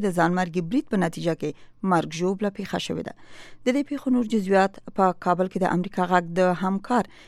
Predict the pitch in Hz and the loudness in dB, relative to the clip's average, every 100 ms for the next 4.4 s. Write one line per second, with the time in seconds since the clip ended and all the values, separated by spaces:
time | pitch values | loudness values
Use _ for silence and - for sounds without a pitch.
0 | - - 233 - 262 269 262 - 190 170 | -4 0 0 0 0 2 2 2 4 4
1 | 143 147 147 - 175 240 262 320 294 302 | 4 2 0 -2 -2 4 6 4 2 0
2 | - - 277 214 202 220 - 190 208 240 | 0 2 4 4 2 0 4 4 4 4
3 | 247 247 - - - 240 269 339 - 330 | 4 2 -2 -18 -2 0 2 0 0 2
4 | 320 320 311 294 | 4 4 4 4